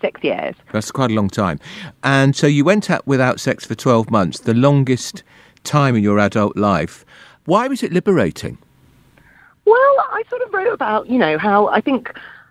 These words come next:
Speaker 1: maybe as women in particular, but, like, I think everyone, you get quite consumed with sort of sex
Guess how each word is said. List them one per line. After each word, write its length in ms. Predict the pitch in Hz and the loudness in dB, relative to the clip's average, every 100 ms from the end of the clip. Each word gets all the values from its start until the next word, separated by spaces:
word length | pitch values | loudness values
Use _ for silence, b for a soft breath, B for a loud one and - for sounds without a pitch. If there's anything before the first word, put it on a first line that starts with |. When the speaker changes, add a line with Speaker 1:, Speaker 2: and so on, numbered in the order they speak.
| _ 220 | _ 0
Speaker 1:
maybe 320 | 226 208 190 | 0 2 -2
as 100 | 185 | -4
women 260 | 175 180 180 | -6 -6 -6
in 100 | 180 | -8
particular, 600 | - 208 - 151 143 160 | -6 -8 -6 -4 -2 0
but, 80 | 220 | -2
like, 140 | 233 | 0
I 60 | 262 | -2
think 200 | 320 233 | -2 -2
everyone, 440 | 214 214 170 160 | -2 -2 -4 -6
you 60 | 226 | -8
get 200 | 359 466 | -8 -6
quite 340 | - 240 170 - | -2 0 -2 -8
consumed 640 | - - 214 220 240 208 | -20 -14 -4 2 2 2
with 160 | 151 - | -2 -6
sort 160 | 156 147 | -6 -4
of 60 | |
sex 200 | - 110 | -4 -4